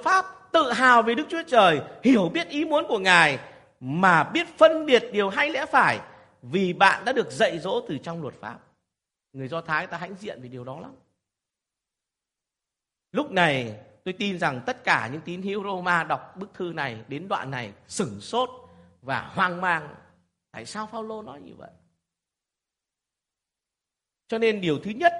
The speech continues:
mà cơn thịnh nộ của Chúa đến với những người tin Chúa là gì? Đó là tình trạng phán xét trên những người hay phán xét lẫn nhau. Những người phán xét là người nào? Những người phán xét là những người tự cho mình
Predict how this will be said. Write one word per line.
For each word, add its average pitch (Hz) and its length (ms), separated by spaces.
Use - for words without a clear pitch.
mà 156 180
cơn 220 260
thịnh 170 200
nộ 156 220
của - 80
Chúa 180 200
đến 185 220
với 285 100
những 254 100
người 139 200
tin 185 180
Chúa 180 220
là 185 140
gì? 117 280
Đó 156 260
là 165 300
tình 143 340
trạng - 360
phán 185 240
xét 180 260
trên 214 200
những 233 160
người 156 240
hay 214 280
phán 180 280
xét 214 280
lẫn 151 160
nhau. 139 200
Những 247 140
người 262 100
phán 233 240
xét 359 240
là 294 60
người 226 180
nào? 160 460
Những 220 140
người 240 120
phán 185 200
xét 285 260
là 185 80
những 196 160
người 175 240
tự - 240
cho 320 180
mình 214 220